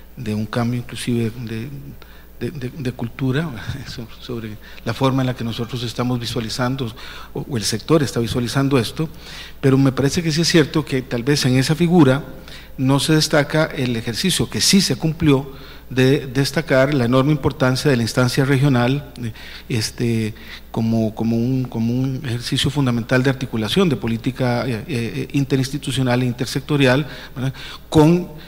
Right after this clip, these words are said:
este, la, la enorme importancia que le da el, el pro-, que le dio el proceso plasmado en el documento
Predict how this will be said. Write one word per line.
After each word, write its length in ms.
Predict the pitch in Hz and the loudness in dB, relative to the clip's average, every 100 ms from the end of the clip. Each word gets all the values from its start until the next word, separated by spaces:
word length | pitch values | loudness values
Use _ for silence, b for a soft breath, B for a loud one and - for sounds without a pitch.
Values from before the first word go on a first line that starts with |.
| B | B
este, 680 | 139 117 - 127 117 117 - 131 - B B - | -4 -4 -2 0 2 0 -2 -8 -10 B B -8
la, 640 | 120 120 117 113 110 117 151 | 0 2 4 2 2 -2 -6
la 240 | 117 117 113 | -6 -4 -2
enorme 420 | 123 151 170 165 | 4 6 6 4
importancia 600 | 151 151 160 156 160 151 | 2 2 4 4 4 2
que 100 | 123 | 2
le 160 | 117 | 4
da 380 | 120 123 131 147 | 4 4 4 2
el, 220 | 156 143 135 | 0 -2 -2
el 140 | 160 143 | -4 0
pro-, 240 | 170 170 | 0 0
que 100 | - | 0
le 100 | 113 | 0
dio 120 | 113 151 | 6 8
el 80 | |
proceso 720 | 156 170 165 170 - 208 - - - | 8 8 8 6 6 2 0 -12 -4
plasmado 460 | 110 107 120 131 147 | 0 4 6 8 8
en 80 | |
el 80 | 156 | 8
documento 580 | 175 196 180 139 165 | 6 8 8 6 4